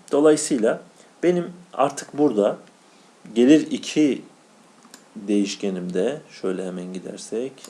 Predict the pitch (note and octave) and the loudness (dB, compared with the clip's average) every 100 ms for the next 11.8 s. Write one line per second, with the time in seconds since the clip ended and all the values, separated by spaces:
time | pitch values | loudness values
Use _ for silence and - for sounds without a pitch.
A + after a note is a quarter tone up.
0 | - G2 - - _ - - - A3 G#3 | -4 -2 -4 -14 _ -20 -16 0 4 4
1 | E3 E3 G3+ - - F#3+ - - C#3 B2+ | 4 2 0 -2 2 2 2 2 4 4
2 | A#2 F#2 F2 F2 F2+ F2+ F2+ F#2+ F2+ - | 2 -2 -6 -10 -8 -8 -6 -8 -12 -18
3 | - A2 F#2+ G2+ A#2 A#2 A#2+ A#2 C#3 B2 | -4 -4 -4 -4 0 2 2 0 0 0
4 | A#2 C3+ - - F3+ - - _ - G#2+ | 2 -2 -4 -10 -14 -16 -20 _ -2 -2
5 | A2 G#2+ A2+ A#2 - A2 G#2+ - A#2 G2 | -2 -6 2 4 4 0 -6 -4 -4 -4
6 | - C#3 - - - _ - - D#3+ C3 | -4 -6 -6 -16 -20 _ -14 -2 2 2
7 | - A2 F#2 F2 - - - _ _ F#3 | 2 -2 -2 -6 -14 -20 -20 _ _ -6
8 | - A3 A3 - - - - - C3 C3 | -2 0 0 -4 -16 -20 -20 -2 2 4
9 | B2+ D3 D#3 G3+ F3 D3+ D3+ D3+ D#3+ D#3+ | 6 6 6 4 4 4 4 4 2 2
10 | - C3+ B2 F#3 D#3 A2 A2 A2 D3+ B2+ | 4 4 6 4 4 4 2 0 -2 -2
11 | G#2 G#2 A2+ C3+ G2+ A2+ B2+ | 0 0 0 -2 2 2 2